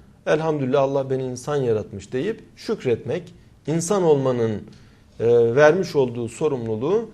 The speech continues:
yerine getirmek. İnsan bu şekilde hareket edecek olursa, e, aşırı hareketlerden kurtulur, gururdan kurtulur, kibirden kurtulur ve bütün iyiliklerin, bütün mehasinin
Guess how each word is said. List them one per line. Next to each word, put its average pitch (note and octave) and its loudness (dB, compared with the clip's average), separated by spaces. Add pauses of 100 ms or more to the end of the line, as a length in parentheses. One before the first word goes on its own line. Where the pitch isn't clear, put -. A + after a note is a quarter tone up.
(160)
yerine E3 4
getirmek. G2 -2 (320)
İnsan E3+ -2
bu F3 -6
şekilde D3+ 6 (220)
hareket C#3+ 0
edecek A#2 -2
olursa, A#2+ -2 (500)
e, B2 -2
aşırı D3 2 (120)
hareketlerden A2+ -2
kurtulur, C#3 -6 (580)
gururdan D3 2
kurtulur, A2 -8
kibirden B2+ -4
kurtulur B2 -8 (380)
ve D#3+ 2 (320)
bütün E3 0
iyiliklerin, C3 -4 (240)
bütün D3+ -6
mehasinin B2 -6